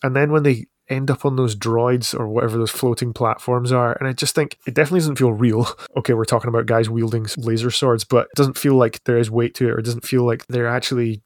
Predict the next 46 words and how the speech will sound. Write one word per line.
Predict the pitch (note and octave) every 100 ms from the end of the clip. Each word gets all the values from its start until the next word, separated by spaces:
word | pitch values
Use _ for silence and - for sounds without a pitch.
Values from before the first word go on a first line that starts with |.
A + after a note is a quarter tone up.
| -
able | C3 A#2+ A#2
to | - - - - -
come | C3
together | B2 A#2+ A#2 A#2+
and | A#2 -
clash | - A#2 A2+ -
in | A#2+
the | A#2+
way | A#2
that | A#2
they | A#2+
are. | G#2+ C3+ A2 - -
And | C#3
I |
think | - D#3
if | E3
they | D#3
had | - C3+ C3 -
just | B2+ - -
been | B2 A#2+ A2+ G#2+ - _ _ _ _ -
<laughs> |
whacking | G#2+ B2 - - -
each | C#3+ C#3+ -
other, | C#3+ C3 A#2+ C#3
or |
if | C3+
it | -
had | A#2+ C#3 B2
been | C3 C3 A#2+ A#2 -
along | C3 B2+ B2 A#2+
one | A#2+ A#2+ A#2+
gantry, | A#2+ A#2 - B2
or | A2+
if | A2 B2+
it |
had | B2
just | A#2+ -
been, | B2+ A2+ - -
I | D3
suppose | F3 F#3+ F#3 B2 - -
the | A2+ A#2+ A#2 A2+ A2 -
Rey | A#2+ A#2+ A#2+
versus | A#2 A#2+ A#2+ - A#2
Kylo | - B2 A#2+ A2+
Ren | A2 A2 A2+ A2+ G#2+ _ _ _ _ - -
on | B2+ A#2 A#2 A2 A2